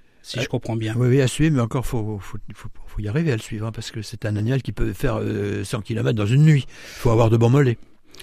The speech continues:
Speaker 1: C'est presque comme la marche napoléonienne, quoi.
Speaker 2: <laughs> Voilà,
Speaker 1: Quatre-vingt-dix kilomètres
Speaker 2: tout à fait, voilà, ouais.
Speaker 1: dans la neige pour les grognards. Jacques Bayon, merci pour votre venue sur Trésor de Sologne à R C F. Et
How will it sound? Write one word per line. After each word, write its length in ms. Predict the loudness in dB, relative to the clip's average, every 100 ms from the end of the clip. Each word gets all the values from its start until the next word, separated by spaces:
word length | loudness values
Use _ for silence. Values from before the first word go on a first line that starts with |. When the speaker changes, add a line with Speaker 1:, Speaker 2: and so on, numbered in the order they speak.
| -14
Speaker 1:
C'est 220 | -6 -4
presque 500 | -4 0 2 0 0 2 2 -2 -4 -8 -8
comme 220 | 2 4 6
la 80 |
marche 300 | 4 2 0
napoléonienne, 760 | -2 -2 -2 -2 -2 -2 -4 -6
quoi. 140 | -6 -4
Speaker 2:
<laughs> 40 |
Voilà, 120 | 0
Speaker 1:
Quatre-vingt-dix 380 | 2 4 2 2
kilomètres 580 | 0 -2 -2 -2 -4 -4
Speaker 2:
tout 60 | -6
à 20 |
fait, 60 | -8
voilà, 80 |
ouais. 400 | -10 -12 -14 -10
Speaker 1:
dans 140 | -2 0
la 120 | 2
neige 380 | 2 2 0 -2 -2
pour 180 | -2 0
les 100 | 0
grognards. 400 | 0 0 0 -4 -12 -16 -18 -6
Jacques 380 | 2 2 2 -4 0
Bayon, 400 | 2 6 6 6
merci 680 | 6 6 4 2 -2 -2 -2 0
pour 300 | 2 4 2
votre 480 | 2 2 0 -2 -2
venue 440 | 2 4 6 6
sur 300 | 2 -4 -6
Trésor 400 | -2 2 2 2
de 80 | 0
Sologne 680 | -2 -4 -4 -2 2 2 2
à 280 | -2 -4 -6
R 80 |
C 320 | -6 -8 -8 -8
F. 160 | -10
Et 80 | -14